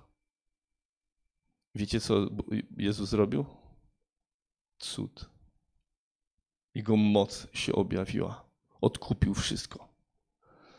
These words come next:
Zrobił wszystko. Ja nie mogłem nic, on zrobił wszystko. To, co zjadła szarańcza,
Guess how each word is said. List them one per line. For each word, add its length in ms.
Zrobił 540
wszystko. 420
Ja 180
nie 140
mogłem 420
nic, 320
on 180
zrobił 300
wszystko. 500
To, 140
co 180
zjadła 380
szarańcza, 800